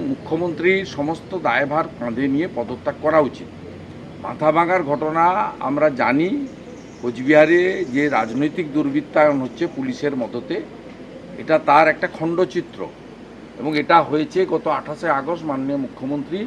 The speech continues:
তার পার্টির ক্যাডারদেরকে ফোঁস করতে বলেছিলেন। তারপরে অশোকনগরের নেতা থেকে শুরু করে, বাঁকুড়ার সাংসদ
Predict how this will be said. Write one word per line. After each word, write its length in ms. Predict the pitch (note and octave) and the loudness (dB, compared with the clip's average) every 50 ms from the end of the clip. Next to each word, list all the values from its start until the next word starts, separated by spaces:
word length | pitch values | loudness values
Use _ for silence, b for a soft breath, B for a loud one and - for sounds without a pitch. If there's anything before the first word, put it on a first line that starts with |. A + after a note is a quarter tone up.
| A#3+ - - - - - - - | -8 -12 -16 -18 -18 -18 -8 -6
তার 140 | A2+ B2 B2 - - | -4 -4 -4 -4 -4
পার্টির 320 | A#2+ B2+ A#2+ C3 D#3 D#3+ - | -4 -4 -2 -2 -2 -2 0
ক্যাডারদেরকে 800 | - C3+ B2 A#2+ C#3 C#3 B2+ C3 D3+ D3 A#2+ A2 E3 F3+ G3 G3 - - - | 0 0 0 2 0 0 0 0 -2 -2 -2 -2 -4 -4 -4 -4 -8 -8 -8
ফোঁস 180 | D3+ D3+ - | -8 -8 -4
করতে 280 | - F3 E3+ - F3 D3+ | -4 -4 -2 0 0 0
বলেছিলেন। 420 | C3 A#2+ G#2 F#2 - - - D2+ C#2+ - - - - - - - - - - - - | 0 -2 -4 -6 -8 -12 -14 -16 -16 -16 -18 -18 -18 -18 -20 -18 -18 -18 -18 -12 -4
তারপরে 520 | G#2+ G#2+ C3 C#3 B2+ - C#3+ D#3 E3+ F3 F3 | 0 2 2 2 2 2 2 4 4 4 2
অশোকনগরের 840 | D#3 C#3 - - D3+ D3 D3 D#3 D#3+ D3+ E3+ F3 F3 F3+ F#3 F3+ D#3+ - - - - - - | 2 0 0 -2 -6 -4 -2 -2 0 0 2 2 4 4 2 2 0 -4 -8 -10 -12 -8 -4
নেতা 340 | B2 B2+ B2+ - - D3+ D3+ | -4 -4 0 4 6 6 6
থেকে 240 | - E3 D3+ E3+ E3+ | 4 0 -6 -6 -6
শুরু 280 | - - D3+ D3 D3 C#3+ | -6 -4 -4 -4 -2 0
করে, 320 | D3+ D#3+ E3 F3 F3+ F#3 G3+ - - - - - - - - - | 0 2 4 4 2 2 0 -6 -12 -16 -18 -18 -18 -16 -8 -6
বাঁকুড়ার 400 | - - - - C#4+ C#4+ D#4 D4+ | -6 -6 -4 -2 4 6 6 4
সাংসদ 460 | - - - - C#4 B3+ - D#3 D#3 | 4 0 -4 -4 -4 -4 -4 -4 -6